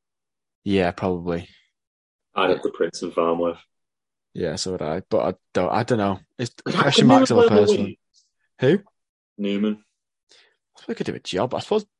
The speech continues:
Speaker 1: Farnworth's probably played more wing. And I think Farnworth
Speaker 2: What?
Speaker 1: could be suited to winger.
Speaker 2: Yeah, I don't mind Farnworth on the wing and then T-Mac on the other, and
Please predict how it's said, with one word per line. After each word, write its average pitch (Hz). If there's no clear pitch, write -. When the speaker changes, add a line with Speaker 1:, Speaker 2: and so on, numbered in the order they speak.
Speaker 1:
Farnworth's 147
probably 113
played 90
more 80
wing. 82
And 110
I 165
think 196
Farnworth 104
Speaker 2:
What? -
Speaker 1:
could 104
be 101
suited -
to 143
winger. 147
Speaker 2:
Yeah, 139
I 165
don't 160
mind 127
Farnworth 123
on 104
the 95
wing 95
and 92
then 95
T-Mac 95
on 87
the 87
other, 87
and 82